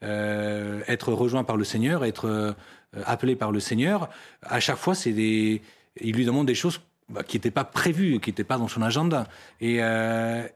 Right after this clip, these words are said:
et, et si on le trouve tout de suite aussi disponible, c'est parce que, euh, euh, il avait sans doute laissé son cœur pendant, euh, sa jeunesse, euh, être, se, euh, voilà, préparé à, à cette mission que le Seigneur allait lui confier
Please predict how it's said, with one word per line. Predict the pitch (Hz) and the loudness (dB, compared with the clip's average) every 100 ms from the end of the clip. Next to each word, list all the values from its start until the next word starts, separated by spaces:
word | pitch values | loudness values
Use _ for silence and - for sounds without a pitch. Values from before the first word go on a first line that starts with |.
| - | -2
et, | 123 123 123 127 | 0 2 0 0
et | |
si | 113 - | 0 2
on | 180 | 2
le | 180 | 2
trouve | - 202 | -2 -6
tout | - 214 | -4 -4
de | |
suite | - 208 - 131 - | 0 -2 0 -2 0
aussi | 127 156 | 0 0
disponible, | 135 - 113 151 143 | -2 0 0 2 0
c'est | - 131 | 0 -2
parce | 123 - | -4 -2
que, | 147 | 0
euh, | 143 117 107 - - - - 113 | 2 0 -2 -6 -20 -20 -20 -14
euh, | 110 107 110 113 113 | -10 -6 -4 -2 0
il | 113 | 2
avait | 120 135 | 2 2
sans | - 147 | 2 0
doute | 135 185 - 117 110 | 2 0 0 -2 0
laissé | 127 131 185 | 0 0 0
son | 180 143 | 0 -2
cœur | - 135 151 - _ _ _ - - | 0 0 -2 -8 _ _ _ -10 -2
pendant, | 143 175 175 135 | 2 2 2 0
euh, | 117 | 0
sa | 127 | 0
jeunesse, | 113 117 139 160 156 156 - | 2 2 2 2 0 0 -2
euh, | 117 110 - - _ _ | -2 -4 -8 -20 _ _
être, | 147 147 - - | -2 -2 -8 -12
se, | 117 - | -8 -6
euh, | 117 113 | -6 -6
voilà, | 120 110 | -4 -4
préparé | - 156 156 131 147 208 - | -2 0 2 2 2 2 0
à, | 120 117 117 113 113 110 110 - | 0 2 2 2 2 0 -2 -4
à | 110 | -4
cette | - 127 127 | -2 0 2
mission | 160 - 139 151 | 0 0 -4 -2
que | 120 | -4
le | |
Seigneur | 110 131 131 | 0 0 2
allait | 127 | 2
lui | 135 | 0
confier | 131 131 - 117 113 | 0 -2 0 0 0